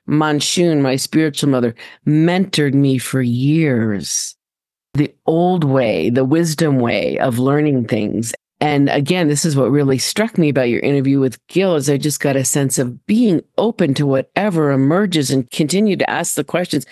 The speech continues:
even if it rocks your world, even if it blows what you think is true out of the water, it's, be open to that. So, yeah, I think that's part of what's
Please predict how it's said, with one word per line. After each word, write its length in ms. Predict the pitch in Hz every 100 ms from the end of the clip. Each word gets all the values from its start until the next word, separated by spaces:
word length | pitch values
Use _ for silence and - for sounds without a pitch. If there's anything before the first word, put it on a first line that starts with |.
| - _ _
even 360 | 254 269 214
if 140 | 156 147
it 160 | 117 - -
rocks 520 | 143 175 226 - -
your 160 | 160
world, 460 | 139 160 254 233 147
even 180 | 196 208
if 80 | 156
it 240 | 143 _
blows 560 | 156 151 165 202 220 170
what 140 | 151
you 120 | 170
think 300 | 180 196 175
is 160 | 151 135 - - -
true 260 | - 240 -
out 160 | - 175
of 80 | 165
the 100 | 156
water, 280 | 147 156
it's, 120 | 170 - _
be 260 | 202 214 -
open 440 | 165 214 285 240
to 180 | - 120
that. 640 | - - - - _ - _ _ _ _ -
So, 560 | 170 180 160 151 139 _ _ _ _ _ -
yeah, 280 | 156 117 117 _
I 80 | 143
think 260 | 160 165
that's 300 | - 147 143
part 280 | - 135 131
of 140 | 127 120
what's 500 | 120 - - -